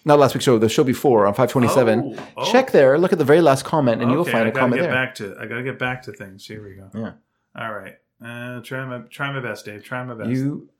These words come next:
Speaker 1: you're not trying very hard,
Speaker 2: I'm
Speaker 1: 'cause you're
Speaker 2: really
Speaker 1: being very
Speaker 2: trying
Speaker 1: slow.
Speaker 2: hard.
Speaker 1: Going very slow.
Speaker 2: Oh, I'm trying
Speaker 1: And
Speaker 2: hard.
Speaker 1: everyone's
Speaker 2: Here we
Speaker 1: waiting for
Speaker 2: go.
Speaker 1: you.
Speaker 2: Okay, just wait. Jeez.
Speaker 1: Mm-hmm.
Speaker 2: Oh my gosh. Okay, so, uh, was the la-, was it, we listed the final comment? Is the Joseph, uh,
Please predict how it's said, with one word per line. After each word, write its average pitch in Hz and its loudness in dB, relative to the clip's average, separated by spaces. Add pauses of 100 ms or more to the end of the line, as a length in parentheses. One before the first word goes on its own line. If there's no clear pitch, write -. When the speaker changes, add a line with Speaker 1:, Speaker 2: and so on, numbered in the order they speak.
Speaker 1:
you're 113 0
not 123 -2
trying 110 -2
very 107 0
hard, 90 -6
Speaker 2:
I'm - -10
Speaker 1:
'cause - -12
you're 95 -4
Speaker 2:
really - 0
Speaker 1:
being 208 -2
very 170 2
Speaker 2:
trying 165 4
Speaker 1:
slow. - -2
Speaker 2:
hard. 147 2
Speaker 1:
Going 101 -6
very 110 -2
slow. 104 -6
Speaker 2:
Oh, 131 -2
I'm 120 -6
trying 143 -6
Speaker 1:
And 135 -6
Speaker 2:
hard. 135 0
Speaker 1:
everyone's 113 2
Speaker 2:
Here - -4
we 107 2
Speaker 1:
waiting 104 0
for 120 -6
Speaker 2:
go. 123 -2
Speaker 1:
you. 117 -4
Speaker 2:
Okay, 123 -4
just 123 -16
wait. 123 -10
Jeez. 135 -10 (120)
Speaker 1:
Mm-hmm. 110 -4 (200)
Speaker 2:
Oh 131 -6
my 107 -8
gosh. 127 -4 (400)
Okay, 135 -6
so, 120 -6
uh, 117 -6
was 120 -12
the 120 -8
la-, 120 -6
was 120 -8
it, 120 -12
we 117 -12
listed 127 -8
the 113 -14
final 123 -6
comment? 131 -8
Is 113 -10
the 120 -8
Joseph, 131 -6
uh, 120 -6